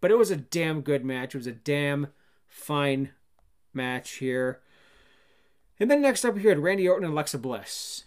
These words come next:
Now, a lot of people have opinions about, about this and about Alexa Bliss and Bray Wyatt in general and this feud in general.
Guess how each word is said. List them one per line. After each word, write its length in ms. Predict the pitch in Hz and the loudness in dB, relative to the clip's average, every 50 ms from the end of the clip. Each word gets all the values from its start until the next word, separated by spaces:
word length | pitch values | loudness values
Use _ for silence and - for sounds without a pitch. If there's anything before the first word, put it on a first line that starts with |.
| _ - | _ -12
Now, 340 | 135 131 131 135 131 127 | -10 -8 -8 -8 -8 -8
a 140 | 127 120 117 | -8 -8 -4
lot 220 | 120 135 143 147 139 | -2 -2 0 -2 -2
of 60 | 139 | -4
people 400 | - 156 147 143 - 147 143 139 | -4 -6 -6 -6 -4 -6 -6 -6
have 500 | - 143 131 127 127 123 120 120 147 _ - | -6 -8 -8 -6 -8 -8 -10 -12 -14 _ -18
opinions 840 | - - - 196 208 208 196 151 120 104 95 101 - - - - - _ _ - | -18 -6 -2 0 0 0 0 -2 -4 -6 -8 -10 -10 -10 -10 -12 -14 _ _ -16
about, 720 | 117 110 117 123 120 117 110 107 - - - - - - _ _ _ _ _ _ _ - | -16 -14 -10 -8 -6 -6 -6 -6 -8 -12 -16 -16 -16 -16 _ _ _ _ _ _ _ -12
about 360 | 131 117 131 120 - - 139 | -10 -8 -6 -8 -8 -10 -6
this 300 | 120 123 139 143 143 - - - | -2 -2 -2 -2 -2 -6 -8 -6
and 180 | 151 143 143 | -6 -4 -4
about 500 | 135 127 123 127 139 131 127 123 120 - _ _ _ _ _ _ _ _ _ _ _ _ - | -4 -4 -4 -4 -4 -4 -4 -6 -8 -12 _ _ _ _ _ _ _ _ _ _ _ _ -8
Alexa 380 | 143 127 127 120 - - 139 | -8 -8 -8 -10 -10 -10 -12
Bliss 400 | 110 113 117 117 120 120 - - | -10 -10 -10 -10 -10 -10 -10 -10
and 300 | 131 120 113 110 113 110 - _ _ _ _ _ _ _ _ _ _ _ _ _ _ _ _ _ _ _ | -10 -10 -10 -10 -12 -14 -16 _ _ _ _ _ _ _ _ _ _ _ _ _ _ _ _ _ _ _
Bray 200 | - 147 139 127 | 0 0 0 0
Wyatt 340 | 127 123 117 120 123 127 - | 0 -4 -4 -6 -6 -8 -8
in 160 | 120 107 107 | -10 -10 -8
general 420 | - 135 127 123 123 123 120 123 | -6 -6 -6 -6 -8 -8 -6 -4
and 120 | 135 147 156 | -4 -4 -4
this 140 | 170 156 - | -4 -6 -8
feud 280 | - 190 208 226 214 | -8 -6 -4 -2 -2
in 120 | 180 143 127 | -2 -2 -4
general. 420 | 127 120 107 107 101 80 73 | -6 -8 -10 -12 -14 -18 -20